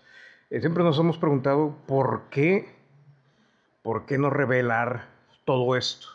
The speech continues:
Y obviamente el gobierno, detrás del gobierno está metido hasta las chanclas, y también hay, hay cuestiones políticas, y hay cuestiones de organización social,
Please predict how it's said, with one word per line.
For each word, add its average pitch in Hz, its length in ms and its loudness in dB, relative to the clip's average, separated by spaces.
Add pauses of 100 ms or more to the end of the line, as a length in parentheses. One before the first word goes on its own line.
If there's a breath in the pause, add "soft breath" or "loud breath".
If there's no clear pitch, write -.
(120)
Y 156 120 0
obviamente 131 1080 0
el 101 600 -10
gobierno, 123 580 0
detrás 120 300 -2
del 117 120 -2
gobierno 113 420 0
está 110 180 -6
metido 110 480 0 (580 soft breath)
hasta 107 240 -10
las 104 220 -4
chanclas, 165 680 0 (460 soft breath)
y 135 120 -2
también 117 380 0
hay, 110 140 -4 (160)
hay 113 320 0
cuestiones 113 520 -4
políticas, 139 1040 -2
y 127 160 -2
hay 113 180 0
cuestiones 120 800 -2
de 107 240 0
organización 107 800 -2
social, 156 520 -2